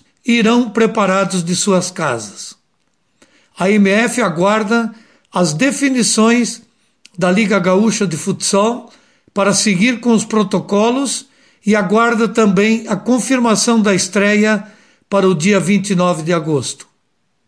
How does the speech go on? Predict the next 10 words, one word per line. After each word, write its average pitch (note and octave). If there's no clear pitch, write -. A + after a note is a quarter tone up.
O F3
Passo F#3+
Fundo C#4+
Futsal A3
também G#3+
retorna A3+
aos G#3+
treinamentos G3+
em G3
ginásio. E3